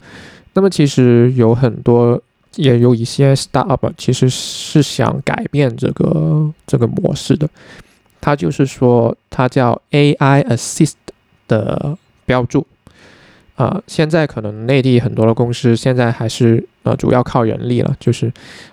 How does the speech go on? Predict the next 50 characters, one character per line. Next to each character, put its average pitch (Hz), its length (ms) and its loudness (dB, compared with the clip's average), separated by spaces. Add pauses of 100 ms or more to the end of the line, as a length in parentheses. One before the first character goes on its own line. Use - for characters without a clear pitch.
我 113 160 2
看 135 200 -2
上 143 220 -2
网 - 240 -6
的 - 380 -6
图 117 180 -2
片， 123 320 0
就 117 60 -4
是 117 180 -2
他 127 140 0
们 123 180 -4
在 127 160 0
一 113 140 0
个， 113 200 4 (760)
呃， 110 180 0
房 117 260 0
间 170 160 2
里 151 80 -4
面 120 200 -2
坐 147 200 2
了 131 80 2
很 120 300 -4
多 135 160 2
的 127 80 2
人， 120 220 -2
一 135 100 -4
百 117 220 -2
个、 123 160 2
两 131 200 0
百 120 160 -2
个 117 80 -2
人， 131 300 -2 (220)
然 120 120 0
后 123 80 4
每 117 300 0
个 120 100 2
人 123 140 2
就 139 100 2
是 156 200 -2
对 165 200 2
着 131 140 0
这 - 100 -6
些 127 220 -2
电 135 260 0
脑 123 140 -2
去 131 180 0
做 120 400 0 (120)
标 143 200 2
注。 - 220 0 (880)
啊， 190 100 -4